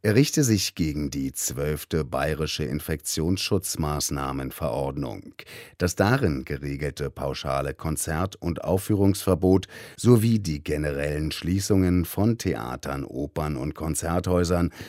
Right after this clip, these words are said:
verstoßen nach Ansicht der Initiative gegen die im Grundgesetz garantierte Kunstfreiheit. Beteiligt an der Initiative sind unter anderem die Sopranistin Marlies Petersen,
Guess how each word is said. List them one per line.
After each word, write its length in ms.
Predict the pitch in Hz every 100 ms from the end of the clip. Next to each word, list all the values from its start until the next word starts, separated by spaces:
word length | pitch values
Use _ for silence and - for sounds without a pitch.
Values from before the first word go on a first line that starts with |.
| -
verstoßen 520 | 127 135 127 127 113
nach 220 | 95 90
Ansicht 800 | - 62 71 65 65 - - -
der 160 | 69 69
Initiative 960 | 69 73 - 76 73 - 82 78 80 78
gegen 360 | 85 90 107
die 180 | 110 113
im 140 | 110
Grundgesetz 760 | 104 78 82 - 76 67 - -
garantierte 680 | 60 62 60 - 65 67 71
Kunstfreiheit. 1160 | - 76 80 - - 73 67 67 58 - - - - - - -
Beteiligt 640 | 95 101 139 151 - -
an 180 | - 78
der 160 | 71 67
Initiative 840 | 69 71 82 78 87 87 90 90
sind 320 | 87 101 113
unter 420 | - 131 147 139
anderem 540 | 85 85 80 78 82 78
die 160 | 82
Sopranistin 920 | 78 80 - 78 73 78 - - 73 73
Marlies 480 | 69 73 76 78
Petersen, 600 | - 90 - 95 90 92